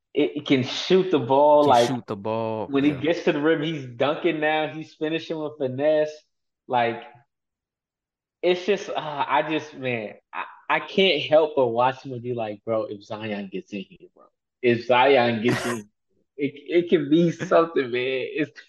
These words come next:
Speaker 1: the potential is there. I just really want them to put it all together. But yeah, I can, I can definitely see them coming out. I think they just, they just have too many pieces, even though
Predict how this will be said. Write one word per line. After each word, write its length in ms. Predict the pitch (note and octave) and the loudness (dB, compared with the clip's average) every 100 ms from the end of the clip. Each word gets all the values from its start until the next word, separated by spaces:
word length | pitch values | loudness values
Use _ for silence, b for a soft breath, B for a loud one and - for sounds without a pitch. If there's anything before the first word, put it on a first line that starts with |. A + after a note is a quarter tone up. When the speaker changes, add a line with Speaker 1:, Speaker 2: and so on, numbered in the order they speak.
| _ | _
Speaker 1:
the 80 | D#3+ | -4
potential 520 | D#3+ E3 A#3 A3+ G3 | -2 2 2 4 6
is 180 | E3+ C#3 | 4 4
there. 360 | D3+ D#3+ B2+ A2 - _ | 4 6 4 2 -8 _
I 100 | B2+ | 0
just 220 | C#3+ D3 B2+ B2 | 2 -2 -6 -4
really 260 | D#3+ D#3+ | -2 -2
want 260 | C#3+ C#3+ C#3+ | -2 -6 -6
them 120 | C#3 | -10
to 100 | A2+ - - | -14 -14 0
put 120 | D3 | 2
it 100 | C#3 | 2
all 160 | B2+ A#2+ | 2 0
together. 420 | G#2+ A2+ G#2 G2+ - _ _ _ _ | -4 -8 -6 -10 -12 _ _ _ _
But 380 | B2+ G2 F#2 - - _ _ | 4 4 4 -2 -14 _ _
yeah, 300 | B2 A#2 G#2+ | 2 6 6
I 80 | C3 | 4
can, 180 | E3 C3+ | 4 2
I 120 | C#3 | 2
can 140 | D3+ | 2
definitely 320 | C#3 C3+ C#3 B2 | 4 2 2 -4
see 220 | - B2 | -2 -4
them 220 | A#2 A2+ | -4 -6
coming 240 | - A#2+ A#2 | -4 -4 0
out. 220 | A2 A2+ | 0 0
I 40 | |
think 160 | C3+ B2 | -2 -4
they 100 | B2 | -4
just, 280 | A#2+ A#2+ - | -4 -8 -2
they 120 | C#3 | -2
just 180 | D3+ C3+ | -2 -2
have 220 | C3 - | -4 -4
too 180 | D#3 D3 | -6 -8
many 280 | C3 A#2+ A2 | -6 -10 -8
pieces, 360 | C3+ B2 A#2 A2+ | -8 -8 -8 -8
even 160 | B2+ | -4
though 260 | A#2+ A2+ | -4 -6